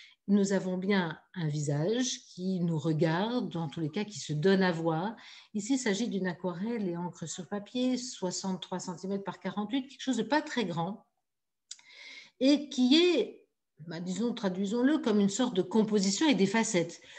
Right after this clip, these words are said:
une sorte de juxtaposition d'aplats colorés. Et là, on va comprendre comment il va travailler cette matière colorée,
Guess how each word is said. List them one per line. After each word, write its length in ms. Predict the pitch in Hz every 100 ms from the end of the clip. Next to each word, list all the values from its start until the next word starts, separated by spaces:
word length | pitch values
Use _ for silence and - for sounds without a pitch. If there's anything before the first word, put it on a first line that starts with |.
| -
une 320 | 226 226 214 202 -
sorte 300 | - 262 214
de 140 | 214 220
juxtaposition 1000 | 226 262 - 233 220 214 220 - 285 247
d'aplats 340 | 214 214 220
colorés. 580 | 220 254 277 214 202 196 - -
Et 80 | 190
là, 160 | 254 262
on 80 |
va 140 | 220 214
comprendre 520 | 214 202 - 302 262
comment 300 | 226 214 254
il 160 | 269 196
va 140 | 220
travailler 500 | 220 214 202 196 254
cette 240 | 254 190
matière 460 | 196 208 208 247 247
colorée, 520 | 202 185 180 226 269